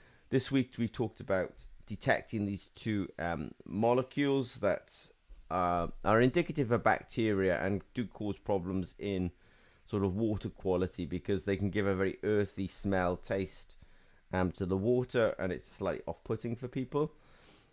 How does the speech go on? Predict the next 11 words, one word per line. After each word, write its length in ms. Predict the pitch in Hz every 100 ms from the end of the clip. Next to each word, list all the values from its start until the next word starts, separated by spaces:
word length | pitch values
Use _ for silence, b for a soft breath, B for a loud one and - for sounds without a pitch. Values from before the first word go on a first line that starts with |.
| b - _ -
Linked 480 | 123 131 123 - -
to 120 | 131
our 100 | 117
kind 200 | - 113
of 280 | 101 87 90
deep 280 | 120 117 -
geekiness, 600 | 123 117 120 123 135 120
our 180 | 101 98
deep 300 | - 110 -
tech 280 | - -
geekiness, 680 | - 110 110 110 110 - -